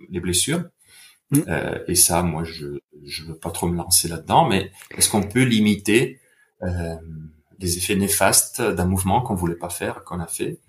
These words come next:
Speaker 1: en contractant
Speaker 2: Ouais.
Speaker 1: très rapidement ? Euh, bah, pour nous, en tout cas, il y a une valeur fonctionnelle sûre du R F D,
Speaker 2: Mm.
Speaker 1: c'est-à-dire, euh, le R F D et la force explosive, euh, doivent être, euh, davantage considérés.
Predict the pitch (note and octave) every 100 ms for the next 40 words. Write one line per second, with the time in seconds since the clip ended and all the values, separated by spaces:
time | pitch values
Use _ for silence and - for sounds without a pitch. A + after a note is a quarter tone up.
0 | _ G2 F#2 G#2+ C3 - A#2 B2+ - A2
1 | G#2+ - G2 E2+ - _ _ _ _ _
2 | - - - - - - - A#2 A2 G2
3 | F#2+ F2 E2+ F2 E2 C#3+ C3+ C3+ B2 A2+
4 | - A2 G2+ F#2+ G2+ G2+ - G2 - G2+
5 | G2+ F2+ - - C3 F#3 G3+ - F#2 F#2+
6 | E2 G2+ A#2+ - - - - - F2 E2
7 | D2+ D2 C#2+ - _ _ _ _ - F2
8 | E2+ E2+ E2 - F2 E2+ - G2+ F2+ -
9 | F2+ - F2 - F2+ F2 F2+ D#2+ D2 -
10 | _ F2+ F#2+ F#2 F2+ E2+ E2 D#2 D2+ C#2+
11 | C#2+ C#2+ C#2+ - _ - F#2 F2 F2+ F2+
12 | F2+ F2 - F3+ E3+ F3 D#3+ D3